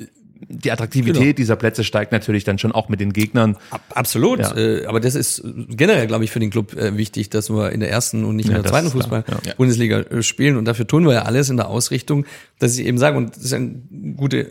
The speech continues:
Speaker 2: gut, gutes, äh, Beispiel dafür zu sagen, wir wissen, wo wir herkommen und was wir auch die letzten zehn Jahre erlebt haben und deswegen sollten wir so realistisch sein, dass wir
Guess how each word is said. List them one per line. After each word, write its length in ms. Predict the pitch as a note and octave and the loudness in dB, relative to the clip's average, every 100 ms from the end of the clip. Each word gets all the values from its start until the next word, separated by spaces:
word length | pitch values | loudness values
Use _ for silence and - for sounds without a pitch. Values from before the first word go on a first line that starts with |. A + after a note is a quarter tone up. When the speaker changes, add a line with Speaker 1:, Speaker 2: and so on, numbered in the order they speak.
| - | -10
Speaker 2:
gut, 320 | - - - | -12 -18 -8
gutes, 420 | C#3+ B2 A2+ - | -6 -2 -4 -4
äh, 360 | - A#2+ A2+ G#2+ | -2 0 0 -2
Beispiel 380 | - C#3 - G3+ | 0 0 2 2
dafür 300 | D3 C#3 C#3+ | 2 2 -2
zu 100 | B2+ | -2
sagen, 280 | B2 A#2+ A2+ - - - _ _ _ | 0 2 0 -6 -20 -20 _ _ _
wir 200 | - B2 | -2 2
wissen, 340 | C3 - D#3 - | 2 0 -2 -6
wo 240 | - C3+ | -2 2
wir 140 | C3 A2+ | 4 4
herkommen 460 | A2+ D3+ - F#3+ | 2 2 0 2
und 160 | F3+ C3+ | 2 0
was 160 | C3 C#3+ | -2 -2
wir 40 | |
auch 60 | B2+ | 0
die 60 | |
letzten 320 | A#2 A#2+ - B2 | 0 -2 -4 -4
zehn 260 | - A#2+ | -2 -2
Jahre 200 | A2+ A2 | 0 -2
erlebt 360 | G#2+ A2 - - | -2 -2 -4 -2
haben 260 | C#3+ D#3+ E3+ - _ _ _ _ _ _ _ - | -2 -2 -4 -12 _ _ _ _ _ _ _ 0
und 140 | C#3 | 2
deswegen 460 | C#3 C#3 C#3 C3+ C3+ | 2 2 0 2 2
sollten 280 | C3 B2+ B2+ | 2 0 0
wir 80 | |
so 200 | A#2 D3+ | 0 2
realistisch 500 | F3 F#3+ D3+ - C#3+ - | 4 4 2 0 -2 0
sein, 220 | C3+ C3+ | 2 2
dass 180 | C3 - | 0 0
wir 480 | A#2+ A#2+ A#2+ - | 2 2 0 -4